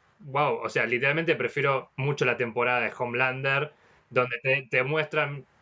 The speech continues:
perfectamente cómo se puede corromper la pers-, la, la cabeza de un tipo que ya está per se corrompido, pero que no tiene techo para corromperse.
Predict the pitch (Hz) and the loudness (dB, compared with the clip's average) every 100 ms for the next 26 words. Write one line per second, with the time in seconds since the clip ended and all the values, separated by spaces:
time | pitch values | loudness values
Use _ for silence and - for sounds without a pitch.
0 | _ _ 139 131 - 214 208 151 151 180 | _ _ -2 -2 0 0 2 2 0 0
1 | 165 131 147 160 165 _ _ _ _ _ | -2 0 0 0 -2 _ _ _ _ _
2 | _ _ 151 165 151 135 151 147 135 135 | _ _ 0 2 0 0 0 0 2 0
3 | 127 147 139 123 113 - 123 113 104 101 | 0 2 2 0 -4 -4 -2 0 0 -2
4 | 95 98 95 110 113 120 123 113 127 123 | -2 -4 -2 0 2 2 0 0 -2 -2
5 | 107 - 117 143 123 - 113 110 101 160 | -2 -2 -2 2 2 0 -2 -2 0 2
6 | 156 147 113 107 - 147 143 139 135 139 | 2 0 -2 -4 -2 0 2 2 0 0
7 | 165 - _ _ _ _ _ _ _ _ | -2 -6 _ _ _ _ _ _ _ _
8 | 139 127 160 151 165 185 190 147 123 127 | -4 0 0 0 0 2 0 0 -2 0
9 | 123 131 135 139 135 - 147 180 | 2 0 2 0 0 0 0 0